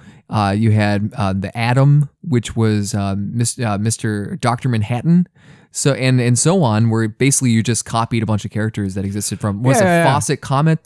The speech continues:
Speaker 1: comics that they had, were, that D C had inherited? They
Speaker 2: I
Speaker 1: were
Speaker 2: think
Speaker 1: eventually
Speaker 2: so.
Speaker 1: gonna use those characters, but Alan Moore's like, "I'll just do my own ripoffs
Speaker 2: Yeah,
Speaker 1: of these
Speaker 2: I,
Speaker 1: characters."
Speaker 2: I, I think that's what that was. But it's like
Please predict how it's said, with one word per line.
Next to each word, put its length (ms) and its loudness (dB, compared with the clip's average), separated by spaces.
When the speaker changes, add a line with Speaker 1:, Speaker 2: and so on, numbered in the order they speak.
Speaker 1:
comics 420 0
that 260 0
they 220 2
had, 280 2
were, 160 0
that 220 -2
D 120 0
C 160 0
had 120 2
inherited? 600 2
They 60 0
Speaker 2:
I 40 0
Speaker 1:
were 100 2
Speaker 2:
think 140 0
Speaker 1:
eventually 260 2
Speaker 2:
so. 40 2
Speaker 1:
gonna 120 2
use 300 2
those 220 0
characters, 540 0
but 240 -4
Alan 180 2
Moore's 220 2
like, 100 -4
"I'll 160 2
just 220 0
do 60 4
my 140 2
own 240 -2
ripoffs 240 0
Speaker 2:
Yeah, 140 2
Speaker 1:
of 80 -6
these 220 2
Speaker 2:
I, 40 -6
Speaker 1:
characters." 320 -2
Speaker 2:
I, 60 2
I 20 2
think 200 -2
that's 180 -2
what 100 2
that 140 2
was. 260 -2
But 180 0
it's 140 -2
like 260 0